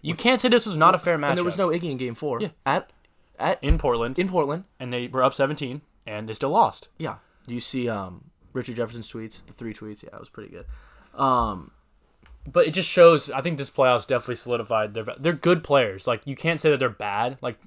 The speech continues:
Speaker 1: Lillard will make the shots against O K C. McCollum will make the shots against the U-, uh, against the Denver Nuggets, right? In these game sevens, these late game situations. They're not gonna beat the Warriors. It's just not gonna happen until they split up. And will that happen? Maybe. I guess that's kind of to be,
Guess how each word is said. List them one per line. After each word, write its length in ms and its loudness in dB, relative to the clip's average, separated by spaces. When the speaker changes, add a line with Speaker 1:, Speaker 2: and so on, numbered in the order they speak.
Speaker 1:
Lillard 300 4
will 100 4
make 160 0
the 80 -6
shots 280 2
against 160 -6
O 120 -2
K 120 -6
C. 320 -10
McCollum 360 0
will 80 0
make 160 0
the 40 -6
shots 320 -2
against 200 -10
the 80 -10
U-, 260 -8
uh, 260 -4
against 280 -10
the 40 -20
Denver 260 -8
Nuggets, 420 -14
right? 260 0
In 140 -8
these 160 -6
game 240 -6
sevens, 400 -6
these 160 -12
late 140 -8
game 200 -10
situations. 580 -12
They're 100 0
not 160 6
gonna 140 -4
beat 140 -6
the 60 -12
Warriors. 460 -12
It's 140 -6
just 180 -2
not 180 2
gonna 160 -2
happen 360 -6
until 340 2
they 100 2
split 280 -2
up. 200 -6
And 140 -10
will 120 0
that 140 0
happen? 440 -4
Maybe. 540 -6
I 80 -6
guess 160 -2
that's 180 -6
kind 280 -10
of 160 -8
to 100 -8
be, 240 -6